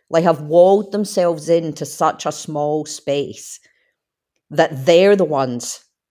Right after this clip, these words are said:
that actually need the help. They're the ones that actually need the community.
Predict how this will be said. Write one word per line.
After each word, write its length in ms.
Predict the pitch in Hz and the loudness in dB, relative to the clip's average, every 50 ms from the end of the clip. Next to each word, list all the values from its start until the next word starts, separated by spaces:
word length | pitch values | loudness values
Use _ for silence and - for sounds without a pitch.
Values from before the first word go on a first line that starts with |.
| _ _ _ _ _ _ _ _ | _ _ _ _ _ _ _ _
that 160 | 131 170 151 | 0 2 2
actually 400 | 151 135 - - - 131 127 131 | 2 0 -2 -4 -8 -6 -6 -6
need 180 | 123 127 127 131 | -6 -6 -6 -6
the 100 | 127 123 | -4 -4
help. 340 | 127 110 104 95 - - - _ _ _ _ _ _ _ _ _ _ _ | -4 -4 -6 -8 -12 -16 -20 _ _ _ _ _ _ _ _ _ _ _
They're 380 | 151 147 143 196 202 226 247 247 | -12 2 4 6 8 8 8 8
the 100 | 233 214 | 6 4
ones 420 | 175 175 170 160 160 156 147 - | 2 0 0 0 0 -2 -4 -4
that 140 | - 156 147 | -2 0 0
actually 460 | 151 151 - - - 175 156 156 151 | 0 0 -2 -4 -8 -6 -6 -6 -4
need 260 | 143 151 165 170 156 | -2 -2 -2 2 2
the 80 | 226 220 | 2 2
community. 760 | 220 - - 233 190 202 190 - - 139 135 123 127 - 190 | 2 0 0 0 2 2 0 0 0 -2 -2 -4 -6 -10 -18